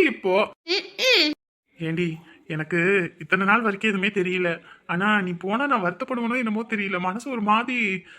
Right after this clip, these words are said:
Speaker 1: சந்தோஷமாவும் இருக்கு. ஒரு பக்கம் நீ அங்க போயிட்டு நீ வரத்துக்கு எத்தனை நாள் ஆகுமோன்னு ஒரு பக்கம் கஷ்டமா இருக்கு.
Speaker 2: எனக்கும் தாங்க. இருபத்தி நாலு மணி நேரமா நம்ம சேர்ந்து இல்லாம இருந்தாலும் ஏதோ ராத்திரி கொஞ்ச நேரம் உட்காந்து பேசிக்கிட்டு இருப்போம். பார்க்காம கூட இனி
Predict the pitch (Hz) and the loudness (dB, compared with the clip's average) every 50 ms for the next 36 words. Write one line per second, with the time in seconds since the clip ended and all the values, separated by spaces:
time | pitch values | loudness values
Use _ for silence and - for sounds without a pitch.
0 | - - - 185 185 190 220 233 - 254 254 262 262 262 262 254 208 - - 202 | -20 -18 -12 -8 -4 -2 -2 -2 0 0 0 0 0 0 -2 -2 -4 -2 0 0
1 | 190 214 202 - - _ _ - - 196 202 208 220 208 - 240 254 254 247 233 | 2 0 0 -4 -8 _ _ -8 -6 -4 -2 -2 -2 -2 -2 -2 -2 0 0 0
2 | 220 208 196 196 196 196 202 196 185 180 175 175 190 196 220 214 214 208 202 196 | 0 0 0 -2 -2 0 0 0 0 0 -2 -2 -2 0 0 0 0 2 2 2
3 | 190 190 185 - - 185 180 190 196 202 202 202 202 196 190 180 180 180 180 196 | 0 0 -2 -4 -2 -2 0 0 0 2 2 2 2 2 2 0 0 -2 -4 -2
4 | 202 196 185 180 180 170 202 196 - 175 - - 196 196 208 208 208 180 - - | -2 -2 -2 -2 -4 -4 -6 -6 -8 -8 -6 -4 0 2 4 4 2 2 0 -2
5 | 180 175 175 - _ _ - 269 262 254 240 240 247 311 311 311 311 311 302 294 | -2 -2 -4 -6 _ _ -8 -6 -6 -4 -6 -6 -6 -4 -4 -2 -2 -2 -2 -4
6 | 285 285 285 269 269 277 269 - - - _ _ _ - 254 240 269 285 285 285 | -4 -4 -2 -2 -4 -4 -6 -10 -18 -20 _ _ _ -10 -8 -4 -2 -2 -2 -2
7 | 269 254 247 262 254 254 247 233 247 269 302 330 349 349 320 302 - - 311 294 | -2 -2 -2 -2 -4 -4 -4 -2 -2 0 0 0 0 0 -2 -4 -2 -2 -2 -2
8 | 311 311 339 330 311 311 302 294 302 311 320 311 285 285 285 302 294 294 311 311 | 0 0 0 0 0 2 0 0 0 0 -2 -4 -4 -4 -2 -2 0 0 -2 -2
9 | 320 302 269 254 - - - _ _ _ - 277 269 262 294 330 339 330 285 277 | -4 -6 -6 -8 -10 -16 -20 _ _ _ -4 -2 -2 0 0 0 0 2 2 2
10 | 269 269 269 294 311 320 320 302 294 277 277 269 262 269 294 311 294 285 277 269 | 2 0 -2 -4 -6 -6 -4 -4 -4 -4 -4 -4 -2 -2 -2 -4 -2 -2 -2 -2
11 | 285 294 269 285 277 277 277 277 247 269 262 285 285 262 247 - 247 240 247 - | -2 -4 -4 -4 -4 -4 -6 -8 -8 -6 -4 -4 -4 -4 -4 -6 -8 -8 -8 -8
12 | - - _ _ _ _ _ _ - 277 254 254 277 269 - 320 311 330 311 294 | -10 -16 _ _ _ _ _ _ 0 2 4 4 4 2 0 -2 -2 -2 -2 -2
13 | 277 294 330 311 302 | -2 -2 -2 -2 -2